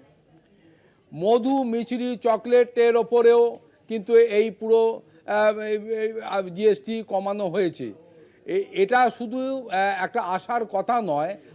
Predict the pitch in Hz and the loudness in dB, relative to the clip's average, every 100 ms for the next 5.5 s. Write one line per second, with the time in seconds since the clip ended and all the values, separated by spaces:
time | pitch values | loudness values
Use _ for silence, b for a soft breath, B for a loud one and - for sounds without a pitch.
0 | - 170 175 233 233 - 214 165 190 208 | -4 -4 -2 -4 -4 -6 -10 -6 -2 0
1 | 202 233 196 147 185 214 226 - b b | -2 -2 -4 -2 -2 -2 -2 -8 b b
2 | b 165 214 220 - b b 180 175 226 | b 2 4 4 -2 b b -2 -2 2
3 | 254 208 262 269 254 247 269 220 214 226 | 2 2 -2 -2 0 -2 0 -2 2 2
4 | 240 240 233 247 240 202 170 185 - B | 2 -2 -2 -6 -6 -4 -2 -2 -8 B
5 | 151 165 220 220 | -12 4 6 6